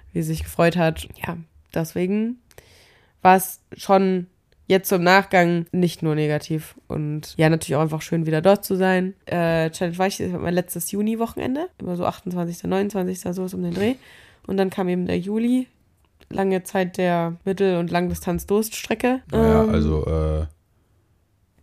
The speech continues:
Speaker 2: rot.
Speaker 1: In der ersten Juliwoche, genau.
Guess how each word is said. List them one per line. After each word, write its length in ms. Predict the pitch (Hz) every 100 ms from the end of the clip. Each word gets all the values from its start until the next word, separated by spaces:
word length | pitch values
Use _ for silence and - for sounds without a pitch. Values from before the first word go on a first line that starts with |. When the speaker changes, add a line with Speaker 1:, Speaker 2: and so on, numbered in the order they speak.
| _ _ _ _ -
Speaker 2:
rot. 420 | 80 82 127 - -
Speaker 1:
In 160 | 202
der 80 | 196
ersten 300 | 185 214 247
Juliwoche, 440 | 233 196 180 175 180
genau. 380 | 190 190 180